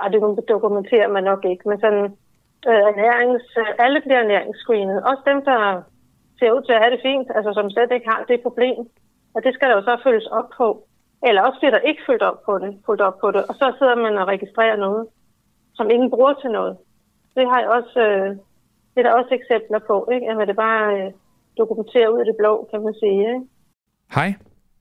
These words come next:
Speaker 2: Du lytter til en, øh, uafhængig morgen her på Den Uafhængige. Husk, at du også kan lytte med, når vi sender live hver morgen fra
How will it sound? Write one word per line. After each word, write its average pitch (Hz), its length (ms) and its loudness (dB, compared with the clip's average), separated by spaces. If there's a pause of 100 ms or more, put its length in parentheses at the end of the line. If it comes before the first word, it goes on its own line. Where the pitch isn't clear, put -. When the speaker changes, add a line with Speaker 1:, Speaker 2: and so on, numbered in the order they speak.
(180)
Speaker 2:
Du 135 100 4
lytter 131 220 4
til 127 300 -2
en, 110 260 4
øh, 98 160 4
uafhængig 123 520 2
morgen 101 300 2
her 104 180 2
på 90 320 -2
Den 92 260 0
Uafhængige. 92 500 -2 (360)
Husk, - 420 0 (380)
at 120 120 -4
du 127 120 2
også 131 140 0
kan 143 100 -2
lytte 120 160 2
med, 113 220 4
når 139 120 2
vi 110 100 -2
sender 104 260 0
live 107 380 -2
hver 127 140 2
morgen 98 320 2
fra - 200 -4